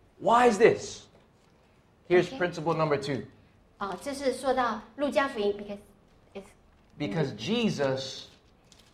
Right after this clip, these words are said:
Speaker 1: approached them as a common traveler.
Speaker 2: 当耶稣这个两个门徒显现的时候，他的门徒认不出他，为什么？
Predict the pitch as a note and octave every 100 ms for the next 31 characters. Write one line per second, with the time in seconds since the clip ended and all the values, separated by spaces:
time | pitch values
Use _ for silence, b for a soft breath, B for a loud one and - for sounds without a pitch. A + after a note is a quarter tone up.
0 | _ C#3 C#3 - G#3 G#3 - C#3+ C3+ C#3
1 | C3 B2+ B2 - C#3+ C#3 C3 - B2 G#2+
2 | F#2+ F#2 _ _ _ _ _ _ _ b
3 | b b b _ _ _ _ _ _ _
4 | _ - A3 G#3+ F#4 F#4 C#4+ C4 F#4 F#4+
5 | F#4 F#4+ F#4+ - - G4 D#4+ C#4 C4 A3+
6 | G3+ G3 B3+ A3 B3+ C4+ C4+ A3+ F3+ D4
7 | A#3+ G#3+ G#3+ G#3+ F4+ F4+ C4+ A3 D#4 F4+
8 | A3+ A3+ F4+ D#4 G3 - B3+ B3 A#3+ C#4+
9 | C4 G#3 F#3+